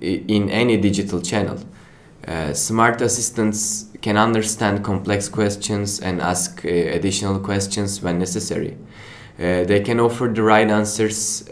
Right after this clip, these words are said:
and solutions to customers, uh, by answering customer expectations without live agents. Uh, organizations automate processes, uh, increase self-service, and cut down operational costs.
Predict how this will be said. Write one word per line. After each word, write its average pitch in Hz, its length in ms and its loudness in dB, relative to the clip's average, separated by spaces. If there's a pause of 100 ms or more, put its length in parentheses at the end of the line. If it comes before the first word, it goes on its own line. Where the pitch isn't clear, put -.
and 95 180 0
solutions 104 520 0
to 104 100 -6
customers, 98 800 -4 (400)
uh, 90 220 2
by 98 180 6
answering 113 480 2
customer 107 400 0
expectations 107 800 -2
without 101 320 4
live 98 240 6
agents. - 480 0 (460)
Uh, 87 300 2
organizations 120 960 2
automate 110 500 0
processes, 117 840 -2 (140)
uh, - 20 -6
increase 98 640 0
self-service, 110 800 2
and 92 280 -2
cut 98 240 0
down 98 220 2
operational 98 540 0
costs. 98 480 -6